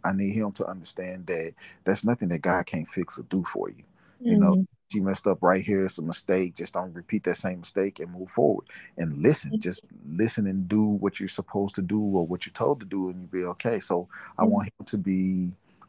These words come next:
Speaker 1: more sure and more steadfast in himself and who he is and his abilities.
Speaker 2: Mm,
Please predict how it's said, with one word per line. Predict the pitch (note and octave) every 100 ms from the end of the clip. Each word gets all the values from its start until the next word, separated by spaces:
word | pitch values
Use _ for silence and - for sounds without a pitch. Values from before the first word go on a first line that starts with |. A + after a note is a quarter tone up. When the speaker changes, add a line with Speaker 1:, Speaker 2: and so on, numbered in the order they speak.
| _ -
Speaker 1:
more | G#2 A2+ G#2
sure | - A#2 G#2+ G#2 G2+
and | F#2+
more | G2 F#2
steadfast | - G2+ - E2 F2+ F2
in | E2+
himself | F#2+ F2 - F#2 F2
and | E2
who | F#2+ G2
he | F2+ F#2 F#2
is | E2+
and | E2+
his | F2+ E2+
abilities. | F2 F#2 D#2 C#2+ C#2+ - _ _ _ _ _ _ _ _ _ -
Speaker 2:
Mm, | A3+ A3